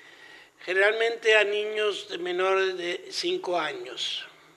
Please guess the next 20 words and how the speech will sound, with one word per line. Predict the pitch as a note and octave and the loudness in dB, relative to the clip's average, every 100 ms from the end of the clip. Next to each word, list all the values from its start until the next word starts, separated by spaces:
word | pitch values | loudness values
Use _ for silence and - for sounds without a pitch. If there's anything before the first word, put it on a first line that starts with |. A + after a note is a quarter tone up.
| _ _ _ _ _ _ - - - - - - | _ _ _ _ _ _ -12 -12 -14 -20 -20 -6
En | F#3 | 0
la | F#3 G3 | 2 4
década | A3+ A3+ A3 G#3+ G3+ | 4 4 4 6 6
del | G3 G3 F#3+ | 6 2 0
cincuenta, | F#3 E3+ F#3+ A3 A3+ A3 F#3+ | -2 -4 0 2 2 0 -6
sesenta, | D#3+ D#3+ F#3 G#3 G#3 F#3 | -8 -6 -2 0 0 -4
setenta | D#3+ E3+ G3+ G3+ F#3+ F3 F3 | -6 -4 0 0 0 -4 -4
hasta | C#3+ - D#3+ | -6 -8 -6
el | D#3 | -6
ochenta, | D#3 - A#3+ G3+ D#3+ E3 F3+ - - - - - - - - - - _ - | 0 8 8 8 0 -2 -4 -8 -20 -20 -20 -20 -20 -18 -18 -18 -20 _ -8
en | E3+ E3+ | -4 -2
nuestro | F3+ F3 F3+ - | -2 -2 -6 0
país | F3+ F#3+ A3+ A3 - - | 4 4 4 -2 -10 -6
hemos | G3+ F#3+ F#3+ | -2 0 0
tenido | F#3+ F#3+ G3 G3+ G3+ | 0 2 4 4 2
una | G3+ F3+ | 2 -2
mortandad | F3 F3 - E3+ F3 G3 G3+ - - - - - - - - - _ - - - - | -4 -6 -6 -2 2 2 2 -2 -12 -14 -18 -20 -20 -20 -20 -20 _ -20 -20 -20 -8
y | G3 F#3 - | -4 -4 -2
una | G3+ G#3 G#3 G3 E3+ | 2 4 4 2 0
secuela, | - D#3 - A#3 G#3+ F3 F3+ | -2 -4 6 8 8 6 2